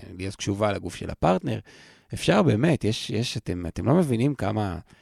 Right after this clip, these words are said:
כמה המכונה הזאת של הגוף וה-, והרגש והאינטואיציה היא מדהימה, והיא,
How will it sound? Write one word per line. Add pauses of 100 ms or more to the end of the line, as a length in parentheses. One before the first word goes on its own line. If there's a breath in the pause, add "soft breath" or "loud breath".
(160 soft breath)
כמה
המכונה
הזאת
של
הגוף
וה-,
והרגש
והאינטואיציה
היא
מדהימה,
והיא,